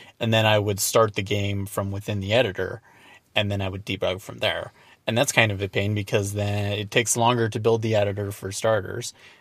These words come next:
and then you have to wait for the editor to load, wh-, which is, you know, a pretty big process and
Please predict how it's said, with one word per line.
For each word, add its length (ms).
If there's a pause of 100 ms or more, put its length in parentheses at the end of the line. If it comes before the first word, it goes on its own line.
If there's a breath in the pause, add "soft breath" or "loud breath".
(120)
and 260
then 460 (280 loud breath)
you 120
have 160
to 80
wait 280
for 200
the 160
editor 300
to 140
load, 380
wh-, 420
which 200
is, 320
you 120
know, 140
a 60
pretty 280
big 280
process 640
and 240